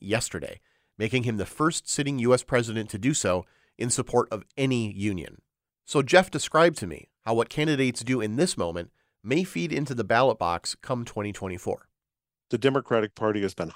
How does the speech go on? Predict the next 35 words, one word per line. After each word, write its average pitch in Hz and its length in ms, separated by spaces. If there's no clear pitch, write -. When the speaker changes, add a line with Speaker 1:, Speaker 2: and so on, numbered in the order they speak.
Speaker 2:
highly 120 520
tied 110 380
in 104 380
with 101 180
unions 107 440
for - 160
years. 98 460
So 113 280
here 151 240
in 139 80
the 123 100
Detroit 117 480
area, 117 320
we 110 140
have 101 160
seen 117 280
almost 131 480
every 110 240
Democratic 104 640
politician 117 640
end 127 220
up 113 180
on 113 300
picket 107 320
lines. 107 480
President 104 440
Biden 123 540
is, 117 240
has 113 340
issued 117 340
his 135 340
support 123 580
for 123 180
the 113 120
workers. 110 720